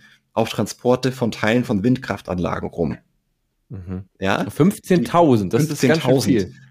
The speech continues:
Speaker 1: Ja? Also
Speaker 2: Ja.
Speaker 1: nicht so, also die Windräder bestehen aus mehreren Komponenten und die sind halt groß und müssen halt,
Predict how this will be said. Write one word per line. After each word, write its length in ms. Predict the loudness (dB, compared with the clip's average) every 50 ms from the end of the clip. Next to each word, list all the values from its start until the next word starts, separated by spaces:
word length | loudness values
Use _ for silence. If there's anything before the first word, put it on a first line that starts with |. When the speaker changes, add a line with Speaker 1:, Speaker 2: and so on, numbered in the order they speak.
| -6
Speaker 1:
Ja? 220 | -2 -2 -2 -2 -2
Also 180 | -2 0 2 2
Speaker 2:
Ja. 40 | 2
Speaker 1:
nicht 140 | 2 0 2
so, 220 | 2 2 0 0
also 180 | -2 -4 -4 -2
die 140 | 0 2 2
Windräder 400 | 2 2 2 2 2 2 2 4
bestehen 280 | 2 0 -2 0 -2
aus 120 | -2 -2 -2
mehreren 240 | -2 -2 0 -2 -2
Komponenten 540 | -4 -4 -4 -2 0 2 2 0 0 -2 -4
und 60 | -2
die 60 | -2
sind 120 | 0 0 0
halt 100 | 0 -2
groß 280 | -4 0 0 0 2 2
und 80 | 0 -2
müssen 280 | -2 -2 -2 -2 0
halt, 360 | 0 0 0 -2 -4 -10 _